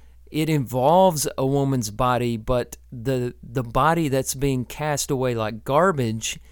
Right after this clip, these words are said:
is not the woman's body, but the body of her child. And that's common sense, but politics has given us this idea that abortion is about being pro-choice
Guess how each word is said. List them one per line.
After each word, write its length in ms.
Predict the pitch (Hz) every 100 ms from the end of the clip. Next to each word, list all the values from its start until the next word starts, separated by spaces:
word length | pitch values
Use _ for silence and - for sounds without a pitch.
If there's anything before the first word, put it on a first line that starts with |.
| - -
is 160 | 139 135
not 240 | 160 147
the 100 | 139
woman's 680 | 123 131 196 202 147 120 - -
body, 580 | 117 117 107 104 113 131 - - - -
but 120 | -
the 100 | 139
body 520 | 120 147 156 156 127
of 180 | - 123
her 180 | 139 151
child. 720 | - 185 202 185 95 90 - - - - - - - -
And 160 | 151
that's 240 | 180 170 -
common 540 | - 180 196 190 185
sense, 560 | - 214 214 117 - -
but 320 | 127 135 -
politics 600 | - 160 190 - 165 -
has 140 | 143
given 220 | 139 139
us 160 | 131 -
this 220 | 139 -
idea 540 | 139 117 117 113 107 113 - - - -
that 120 | 127
abortion 520 | 123 131 170 156 151
is 160 | 139 123
about 360 | 123 117 110
being 240 | 123 131 117
pro-choice 1200 | - 151 156 175 156 - 147 127 123 127 -